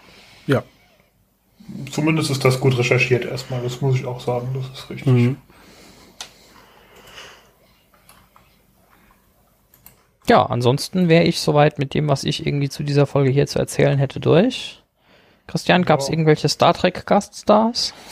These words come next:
Speaker 2: Nee, gab's nicht. Wie gesagt, es war diesmal, diese Woche eher Marvel. Ähm,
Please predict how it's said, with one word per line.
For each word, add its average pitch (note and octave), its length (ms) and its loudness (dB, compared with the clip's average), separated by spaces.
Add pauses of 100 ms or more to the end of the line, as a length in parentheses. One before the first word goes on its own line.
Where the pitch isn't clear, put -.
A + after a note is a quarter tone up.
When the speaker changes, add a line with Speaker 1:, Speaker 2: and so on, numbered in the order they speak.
(340)
Speaker 2:
Nee, D#3+ 180 -2
gab's C3+ 320 2
nicht. D3+ 280 -6
Wie C#3 80 -2
gesagt, C#3 340 2
es - 140 -10
war C3+ 140 4
diesmal, C3 300 -2
diese C#3 220 -6
Woche C3+ 200 0
eher C3 180 0
Marvel. D#3 440 2 (680)
Ähm, C3 640 0